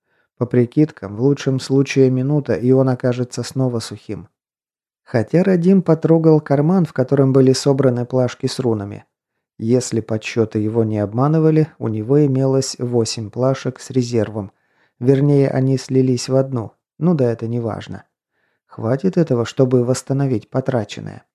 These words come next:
Нет, нельзя. Этот резерв нужен будет, чтобы открыть проход и вернуться домой. Если он застрянет тут с Фабером, будет ещё хуже. Так что придётся как-то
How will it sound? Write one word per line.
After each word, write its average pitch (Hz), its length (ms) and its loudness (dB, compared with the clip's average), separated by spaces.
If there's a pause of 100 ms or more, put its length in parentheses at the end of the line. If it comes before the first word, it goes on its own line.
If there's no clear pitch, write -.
(460)
Нет, 104 460 -8
нельзя. 110 540 -8 (420)
Этот 120 320 0
резерв 123 400 2
нужен 123 400 0
будет, 120 300 -2
чтобы 117 340 -2
открыть 120 380 -4
проход 127 480 -4
и 117 100 -4
вернуться 123 500 -4
домой. 131 440 -4 (400)
Если 151 360 2
он 143 200 4
застрянет 131 600 -2
тут 131 200 -6
с - 60 -14
Фабером, 139 500 0
будет 123 320 -2
ещё 117 240 -8
хуже. 107 400 -12 (880)
Так 117 200 -4
что - 200 -2
придётся 143 580 0
как-то 107 400 -8